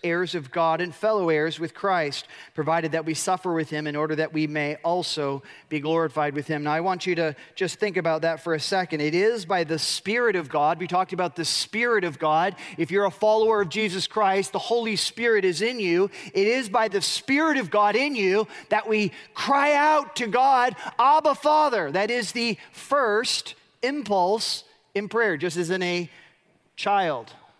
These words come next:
The first word they learn is usually what? Dad, of course. No, it's mom.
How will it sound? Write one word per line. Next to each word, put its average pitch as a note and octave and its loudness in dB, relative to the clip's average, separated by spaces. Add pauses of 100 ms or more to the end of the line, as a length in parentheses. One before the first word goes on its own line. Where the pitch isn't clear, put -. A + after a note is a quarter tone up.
(180)
The C3 -20
first E3 -8
word F3 -2
they E3 0
learn E3 -4
is C#3 -8
usually D3 -6 (840)
what? B2+ -4 (1200)
Dad, D#3+ -2
of - -14
course. - -6 (2000)
No, A#2+ -16
it's - -20
mom. F#3 -6